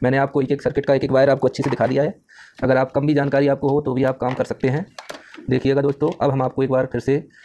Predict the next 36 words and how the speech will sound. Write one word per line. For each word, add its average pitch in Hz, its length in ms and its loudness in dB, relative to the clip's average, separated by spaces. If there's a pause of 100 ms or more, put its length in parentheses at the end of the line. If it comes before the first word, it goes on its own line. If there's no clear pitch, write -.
(140)
charger 131 240 2
connect 131 240 -4
करके 127 220 -2
भी 127 60 0
दिखा 117 160 -2
देते 123 180 -2
हैं। 147 180 -4 (4000)
देखिए 123 240 2
दोस्तों, - 360 -4
अब 135 140 2
ये 156 80 4
हमारी 139 220 2
light 131 280 0 (340)
properly 139 320 2
charge 135 260 2
होने 127 120 0
लगी 139 180 0
है। 147 100 2
Charge 139 240 0
के 143 80 0
समय 135 200 0
हमारा 127 240 2
ये 127 220 0 (260)
circuit 143 280 2
जो 147 340 2 (200)
ऑफ 139 160 2
करने 135 220 0
वाला 135 180 2
ये 135 100 2
circuit 123 220 -2
होता 120 140 0
है, 127 100 2
ये 123 100 0
भी 139 100 0
work 139 160 0
करेगा 143 320 2